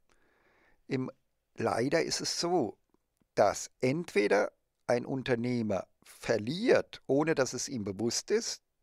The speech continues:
über den Mechanismus der vorteilbringenden Irrtümer sein Verantwortungsbewusstsein, oder er geht pleite. Denn der br-, brutale Raubtierkapitalismus ist ein brutaler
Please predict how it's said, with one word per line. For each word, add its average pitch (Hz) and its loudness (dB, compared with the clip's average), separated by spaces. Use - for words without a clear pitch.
über 110 0
den 107 -2
Mechanismus 123 -2
der 113 0
vorteilbringenden 113 -2
Irrtümer 156 -2
sein 120 2
Verantwortungsbewusstsein, 165 2
oder 127 6
er 147 6
geht 170 0
pleite. 135 4
Denn 139 -2
der 135 6
br-, - -10
brutale 180 2
Raubtierkapitalismus 127 -2
ist - -6
ein 139 -4
brutaler 180 2